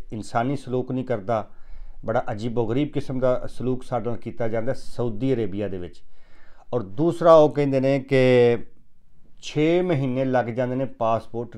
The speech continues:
ਰੀਨਿਊ ਹੋਣ 'ਚ। ਤੇ ਇਹ ਮਸਲੇ ਮਸਾਇਲ ਨੇ ਓਵਰਸੀਜ਼ ਪਾਕਿਸਤਾਨੀਆਂ ਦੇ ਜਿਹੜੇ ਆਪਣੇ ਵਤਨ ਨਾਲ ਮੁਹੱਬਤ ਕਰਦੇ ਨੇ, ਖਾਸ ਤੌਰ 'ਤੇ ਸਾਊਦੀ ਅਰੇਬੀਆ ਦੇ ਵਿੱਚ ਔਰ ਬਾਕੀ ਸਾਰਿਆਂ ਮੁਲਕਾਂ ਦੇ ਵਿੱਚ ਵੀ।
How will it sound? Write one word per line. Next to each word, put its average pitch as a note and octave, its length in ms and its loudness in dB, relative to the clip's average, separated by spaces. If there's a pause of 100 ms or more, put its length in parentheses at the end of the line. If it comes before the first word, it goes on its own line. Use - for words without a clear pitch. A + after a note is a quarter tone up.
ਰੀਨਿਊ A#2 420 -2
ਹੋਣ E2+ 280 -8
'ਚ। - 140 -12 (880)
ਤੇ - 100 -8
ਇਹ E3+ 320 4
ਮਸਲੇ D#3+ 280 2
ਮਸਾਇਲ D#3 400 6
ਨੇ D#3+ 160 2
ਓਵਰਸੀਜ਼ D3+ 420 0
ਪਾਕਿਸਤਾਨੀਆਂ C3 680 -2
ਦੇ C#3+ 100 -2
ਜਿਹੜੇ C3 200 -2
ਆਪਣੇ B2 260 -2
ਵਤਨ A#2 300 -6
ਨਾਲ B2 120 -4
ਮੁਹੱਬਤ G2+ 400 -6
ਕਰਦੇ A#2 280 -4
ਨੇ, A#2 100 -6
ਖਾਸ A2 260 -4
ਤੌਰ A2+ 200 -6
'ਤੇ G#2 160 -10
ਸਾਊਦੀ G#2+ 380 -6
ਅਰੇਬੀਆ A2+ 360 2
ਦੇ C3+ 80 2
ਵਿੱਚ A#2 280 -2 (380)
ਔਰ D3+ 180 6
ਬਾਕੀ D3+ 300 4
ਸਾਰਿਆਂ B2 300 0
ਮੁਲਕਾਂ A2 300 -2
ਦੇ G#2+ 80 -2
ਵਿੱਚ G#2 200 -4
ਵੀ। B2 160 -6